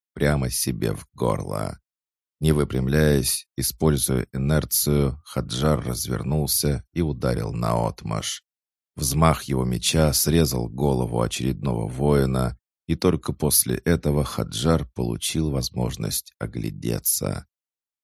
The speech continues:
Только недавно он стоял перед гобеленом, изображавшим битву степняков в кожаных доспехах с рыцарями.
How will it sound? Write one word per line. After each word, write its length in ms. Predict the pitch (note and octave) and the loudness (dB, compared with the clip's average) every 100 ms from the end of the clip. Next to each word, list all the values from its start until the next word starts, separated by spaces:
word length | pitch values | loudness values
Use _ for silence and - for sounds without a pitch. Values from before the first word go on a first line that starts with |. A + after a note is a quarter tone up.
| _ | _
Только 320 | F2+ E2+ - | 2 2 2
недавно 580 | E2+ E2 E2+ F2 C2+ B1 | 2 4 6 4 4 -2
он 120 | B1 | -4
стоял 500 | - - C2 C#2 B1+ | -4 0 2 2 0
перед 300 | - B1+ B1 | -2 -2 -2
гобеленом, 800 | A#1 B1 G#1+ A#1 D2 C#2+ C#2 C2 - | -4 -6 -4 0 2 2 0 -2 -6
изображавшим 1080 | B1+ B1+ A#1+ A#1+ B1+ D2+ C#2+ - C#2 A1 A1+ | -8 -6 -4 -4 0 2 2 0 -4 -4 -2
битву 380 | D2+ - B1 | -2 -2 -4
степняков 720 | A#1 - - - A1+ - C2 A#1+ | -6 -6 -8 -8 -8 -4 -4 -4
в 160 | - | -10
кожаных 540 | - C2+ B1 A#1 A1 G#1+ | -6 -4 -2 -4 -6 -6
доспехах 840 | G1+ - - C#2 C2+ C2 A#1+ - | -6 -6 -2 -2 -2 -4 -6 -6
с 160 | - - | -8 -4
рыцарями. 840 | B1+ B1 - A1 G#1+ G1+ G1+ - | -4 -4 -4 -2 -4 -4 -4 -8